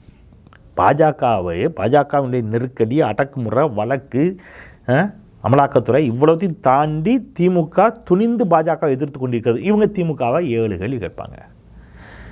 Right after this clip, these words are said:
இப்ப இவர்களுக்கு எனக்கு என்ன ஆச்சரியம்னா, நேத்து நான் ஒண்ணு சொல்லிட்டு நிறைய செஞ்சேன். அந்த வீடியோ நீங்க அவசியம் பார்க்கணும்.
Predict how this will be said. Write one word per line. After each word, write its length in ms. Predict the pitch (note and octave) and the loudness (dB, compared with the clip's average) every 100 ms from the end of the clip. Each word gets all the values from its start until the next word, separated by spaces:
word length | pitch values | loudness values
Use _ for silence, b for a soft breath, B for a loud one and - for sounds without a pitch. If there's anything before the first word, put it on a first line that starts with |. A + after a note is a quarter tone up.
| B B | B B
இப்ப 140 | B2 | 2
இவர்களுக்கு 460 | A#2 C#3+ C3 C3+ A#2+ | 6 6 4 2 0
எனக்கு 200 | B2 C3 | 0 0
என்ன 220 | G#3+ F3+ | 2 0
ஆச்சரியம்னா, 360 | D#3 D3 E3 | 0 0 0
நேத்து 240 | E3 C3+ C3 | 0 -2 -2
நான் 140 | A#2+ | 0
ஒண்ணு 140 | B2 D3 | 2 0
சொல்லிட்டு 300 | D3+ E3+ E3 | 0 0 2
நிறைய 240 | C#3 A#2+ | 2 2
செஞ்சேன். 120 | A#2 | 2
அந்த 120 | A2 | 2
வீடியோ 200 | A#2 D#3 | 2 2
நீங்க 140 | D3+ A#2+ | 2 2
அவசியம் 280 | A#2 D#3 A#2+ | 0 0 0
பார்க்கணும். 500 | B2+ C3+ G2+ F2 | 0 -2 -6 -10